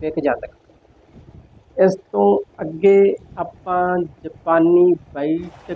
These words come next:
ਕਿਸਮ ਦੀ ਗੱਲ ਕਰਾਂਗੇ। ਇਸ ਕਿਸਮ ਦੀ ਮੂਲੀ ਨਰਮ ਹੁੰਦੀ ਆ ਤੇ ਕੌੜੀ ਵੀ ਘੱਟ ਹੁੰਦੀ ਆ। ਇਹ ਵੀ ਮੂਲੀ ਲੰਮੀ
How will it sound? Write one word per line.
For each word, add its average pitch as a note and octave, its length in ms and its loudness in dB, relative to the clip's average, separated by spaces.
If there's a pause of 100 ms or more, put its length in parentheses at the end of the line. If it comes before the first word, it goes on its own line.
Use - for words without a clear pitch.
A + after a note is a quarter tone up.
(140)
ਕਿਸਮ E3 360 -4
ਦੀ F3 200 0
ਗੱਲ C#3+ 160 2 (140)
ਕਰਾਂਗੇ। C#3+ 460 -4 (540)
ਇਸ F#3 240 0 (200)
ਕਿਸਮ E3+ 360 -12
ਦੀ F3 140 -6
ਮੂਲੀ D#3+ 500 0 (600)
ਨਰਮ D#3+ 500 2
ਹੁੰਦੀ - 440 -6
ਆ D3 80 -4 (140)
ਤੇ D#3 100 -16 (240)
ਕੌੜੀ F3 360 2
ਵੀ F3 120 -4 (260)
ਘੱਟ F#3 240 -4
ਹੁੰਦੀ C#3+ 400 -12
ਆ। C#3+ 80 -2 (240)
ਇਹ F#3 160 2
ਵੀ G3 120 0
ਮੂਲੀ D3+ 400 -8 (180)
ਲੰਮੀ D4+ 320 -20